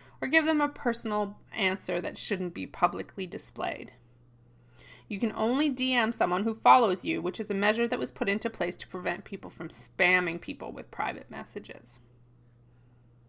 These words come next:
All right, so let's recap. Twitter's a great place to make connections with your audience because you can reach out to people more easily than you can on other channels.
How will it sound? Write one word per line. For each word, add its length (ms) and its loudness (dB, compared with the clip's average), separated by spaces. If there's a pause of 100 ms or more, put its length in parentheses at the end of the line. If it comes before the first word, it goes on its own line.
(280)
All 80 4
right, 360 8
so 100 -2
let's 280 4
recap. 400 -2 (600)
Twitter's 380 2
a 60 2
great 320 2
place 300 0
to 120 -6
make 200 -2
connections 520 -2
with 140 -6
your 140 -2
audience 460 2
because 360 -10
you 60 -10
can 220 -6
reach 280 -2
out 180 2
to 60 -4
people 320 -4
more 420 -2
easily 500 -2
than 200 -2
you 80 -4
can 280 0
on 140 0
other 180 -2
channels. 640 -8